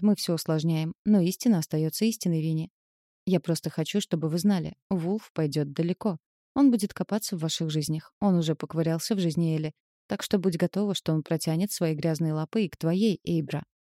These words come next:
«Это меня не волнует. Элли знает про Дерека». «Отлично»,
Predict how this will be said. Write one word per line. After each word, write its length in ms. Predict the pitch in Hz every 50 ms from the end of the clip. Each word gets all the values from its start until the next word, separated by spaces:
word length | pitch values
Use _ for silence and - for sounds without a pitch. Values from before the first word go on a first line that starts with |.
| _ _ _ _ _ _
«Это 200 | - 302 285 285
меня 180 | 233 208 196 180
не 100 | 170 165
волнует. 480 | 156 160 156 151 156 156 156 - - - _ -
Элли 240 | 202 196 180 190 208
знает 360 | 190 220 240 226 175 - -
про 160 | - - 160
Дерека». 400 | 156 156 156 151 156 - - - - _ _ _ _ _ _ _ _ _ _
«Отлично», 640 | 254 311 - - 190 165 - - - 165 165 -